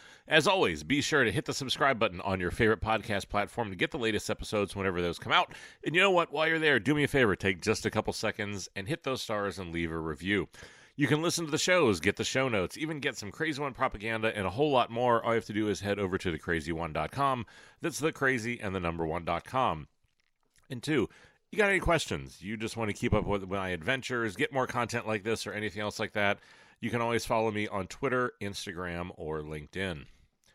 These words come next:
I can't be-, man, we're at ninety-five shows. That's crazy to me. I can't believe it's, I've been yakking for that long, but here we are.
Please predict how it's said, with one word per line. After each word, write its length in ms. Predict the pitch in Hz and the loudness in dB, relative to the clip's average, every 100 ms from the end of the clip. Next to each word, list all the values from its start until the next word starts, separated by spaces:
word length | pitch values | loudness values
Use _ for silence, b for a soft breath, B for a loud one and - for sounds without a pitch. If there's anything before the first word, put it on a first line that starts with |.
| b b b b - | b b b b -4
I 140 | 160 170 | 0 0
can't 280 | 156 175 131 | 0 -2 -2
be-, 120 | 117 | -4
man, 320 | 117 90 73 B B B B | -2 -4 -6 B B B B
we're 100 | - | -10
at 60 | 104 | -6
ninety-five 440 | 120 110 110 92 | -6 -4 -2 -2
shows. 360 | - 98 78 82 | 0 0 0 -4
That's 140 | - | -6
crazy 300 | 101 95 80 | 0 0 0
to 80 | 78 | -8
me. 140 | 71 | -8
I 40 | 73 | -10
can't 260 | - 95 | -12 -14
believe 300 | 95 90 87 | -6 -2 -2
it's, 320 | 78 - - 95 | -4 -6 -12 -10
I've 80 | 85 | -10
been 200 | 76 - 82 | -10 -12 -6
yakking 340 | 82 - 82 | -6 -4 -8
for 140 | - 82 | -6 -4
that 180 | 73 | -4
long, 360 | 87 82 71 69 | -4 -4 -4 -8
but 160 | 69 69 _ _ _ _ | -10 -12 _ _ _ _
here 180 | 80 80 | -8 -4
we 100 | 82 | -2
are. 200 | 80 | -2